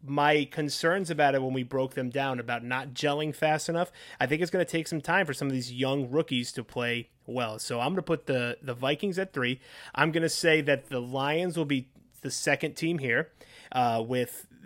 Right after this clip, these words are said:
uh, Matt Patricia securing at least one more season. And then I'm gonna go with the Packers winning the division. Uh, obviously, I made my concerns about Green Bay very clear, but Aaron Rodgers is still Aaron Rodgers,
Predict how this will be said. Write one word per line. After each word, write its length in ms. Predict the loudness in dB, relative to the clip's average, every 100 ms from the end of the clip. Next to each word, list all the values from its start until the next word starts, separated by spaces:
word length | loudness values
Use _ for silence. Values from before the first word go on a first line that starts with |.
| -4
uh, 220 | -2 -2
Matt 220 | 0 -2
Patricia 500 | -2 0 0 4 2
securing 520 | 2 -6 -2 0 2
at 80 | 0
least 260 | 0 -2 0
one 200 | 0 0
more 200 | -2 -4
season. 420 | -2 -2 0 -2 -4 -20 -4
And 220 | -2 2
then 260 | 4 6 4
I'm 140 | 0 0
gonna 140 | 0
go 80 | 0
with 100 | -2
the 60 |
Packers 580 | -4 -2 -2 0 -4 -6
winning 380 | -8 -4 -2 -2
the 80 | -4
division. 500 | -6 -6 -6 -8 -12 -20 -14 2
Uh, 200 | 4 6
obviously, 540 | 8 8 6 6 6
I 80 | 6
made 180 | 6 4
my 140 | 4
concerns 540 | 0 -4 -2 2 2 4
about 220 | 2 2
Green 220 | 0 -2
Bay 140 | 0
very 280 | 0 0 0
clear, 340 | 0 2 2 0 -12 -18 4
but 300 | 6 6 2 _ _ _ _ 6
Aaron 240 | 8 10
Rodgers 380 | 10 10 8 0
is 80 | -2
still 220 | 0 4
Aaron 220 | 4 4
Rodgers, 600 | 2 -2 -2 -4 -6 -8